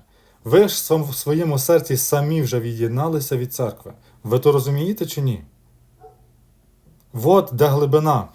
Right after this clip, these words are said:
І то є переважна більшість людей. Вони хочуть бути з Богом, ну, але своя віра і своя правда важливіша.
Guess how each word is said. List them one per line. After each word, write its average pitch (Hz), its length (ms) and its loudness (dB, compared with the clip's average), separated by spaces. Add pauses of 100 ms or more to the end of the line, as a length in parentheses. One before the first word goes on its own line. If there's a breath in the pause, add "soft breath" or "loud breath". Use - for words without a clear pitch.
(300 loud breath)
І 131 60 -4
то 180 180 4
є 175 140 6
переважна 160 600 2
більшість 156 480 -4
людей. 151 400 -2 (340 soft breath)
Вони 147 440 0 (260 soft breath)
хочуть 196 500 0
бути 165 260 2
з 139 60 0
Богом, 131 400 2
ну, 127 80 0
але 165 200 2
своя 175 360 2
віра 175 240 2
і 170 60 2
своя 160 260 2
правда 165 260 2
важливіша. 156 640 -2